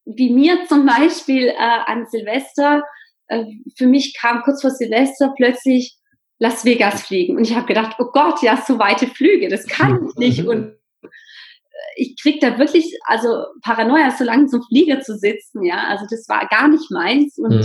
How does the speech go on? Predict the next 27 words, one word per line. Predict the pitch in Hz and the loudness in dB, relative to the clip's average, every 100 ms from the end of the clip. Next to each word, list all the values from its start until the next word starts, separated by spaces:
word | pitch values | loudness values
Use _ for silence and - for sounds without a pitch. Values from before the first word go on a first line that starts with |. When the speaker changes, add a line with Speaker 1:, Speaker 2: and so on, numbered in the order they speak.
| 107 | -2
Speaker 1:
äh, | 214 - | -8 -8
aufgrund | - - 269 277 | -10 -2 0 2
noch | 247 262 - | 2 0 -2
von | 240 | -4
meiner | 220 208 208 | -2 -2 -2
Kreta-Geschichte | - 302 262 214 226 226 - 226 | 0 2 2 0 -2 -4 -4 -4
habe | |
ich | 220 | -2
gedacht, | 214 - 294 | -6 -4 -2
„Was, | 302 - 311 233 - | -2 -4 -6 -6 -6
so | - 294 285 | -8 -6 -2
weit | 240 233 | -2 0
weg | 262 320 - | -2 -2 -2
und | 240 226 | -2 0
wer | 226 | -2
weiß, | - 294 247 | -2 -2 -2
was | 240 | -2
ich | 233 | -2
mir | 220 208 | -4 -2
da | 262 302 302 - - - | 0 0 -4 -12 -20 -6
vielleicht | 240 220 | -4 2
holen | 254 240 | 2 2
könnte.“ | - 240 226 | 0 0 -2
Das | 226 247 | -4 -6
hat | 240 | -4
alles | 226 226 226 | -4 -4 -6
gerattert. | 226 220 - 277 | -4 -4 -4 -8